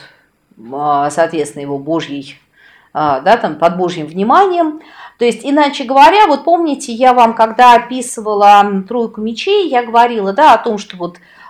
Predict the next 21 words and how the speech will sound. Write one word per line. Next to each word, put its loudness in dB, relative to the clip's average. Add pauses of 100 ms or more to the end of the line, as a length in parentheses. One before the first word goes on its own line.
а, 4
тройка 0
мечей, -6
семерка, -4
девятка. 0
Помните, 0
я 4
описывала -4
три -4
уровня, -2
да, 2
там, -4 (200)
а, 4
три -2
способа 0
думать, -4
да, 6
три -4
способа -8
изменения -4
мира. -6